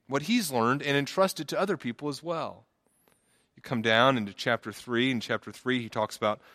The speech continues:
false teachers and, uh, the things that characterize these false teachers. And he tells Timothy in verse ten of Second Timothy three, "I want you to be different."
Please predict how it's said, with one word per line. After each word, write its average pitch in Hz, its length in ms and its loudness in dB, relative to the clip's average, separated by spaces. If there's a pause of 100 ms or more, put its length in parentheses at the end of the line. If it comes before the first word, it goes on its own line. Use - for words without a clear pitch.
(120)
false 151 460 4
teachers 135 680 -2
and, 98 120 -8 (320)
uh, 110 100 -6
the 104 160 -16 (200)
things 143 220 2
that 113 100 -12
characterize 123 580 2
these 107 160 -8
false 147 340 4
teachers. 131 440 -6
And 120 60 -2
he 107 40 -4
tells 113 300 -2
Timothy 143 420 -2
in 113 120 0
verse 107 260 -2
ten 147 260 -2
of 120 100 -4
Second 127 280 -6
Timothy 123 320 -6
three, 123 380 -4 (260)
"I 120 80 0
want 120 260 0
you 131 60 -6
to 120 60 -2
be 107 180 -2
different." 151 720 0